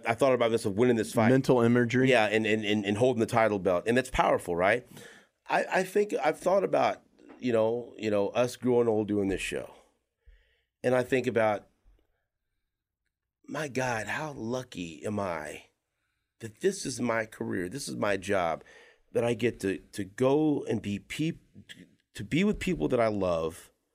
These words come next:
Speaker 1: talk about the teams that I love, make people laugh, hopefully, and spend four hours doing something that I truly love and enjoy,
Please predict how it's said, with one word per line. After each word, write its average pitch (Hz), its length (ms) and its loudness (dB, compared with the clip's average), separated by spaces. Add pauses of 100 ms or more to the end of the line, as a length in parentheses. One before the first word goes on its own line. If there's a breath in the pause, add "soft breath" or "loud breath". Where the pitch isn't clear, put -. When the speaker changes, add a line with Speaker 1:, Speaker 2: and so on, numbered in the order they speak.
(880)
Speaker 1:
talk 180 340 0
about 139 460 2
the 110 80 -6
teams 151 460 0
that 113 100 2
I 95 60 0
love, 82 560 -4 (600)
make 156 360 2
people 147 420 0
laugh, 127 480 0
hopefully, 90 720 -6 (840)
and 117 140 0
spend 156 420 0
four 165 360 0
hours 117 500 -2
doing 135 380 0
something 110 760 -2
that 117 140 -2
I 110 220 -2 (220)
truly 160 720 -2
love 135 360 2
and 120 100 0
enjoy, 104 640 0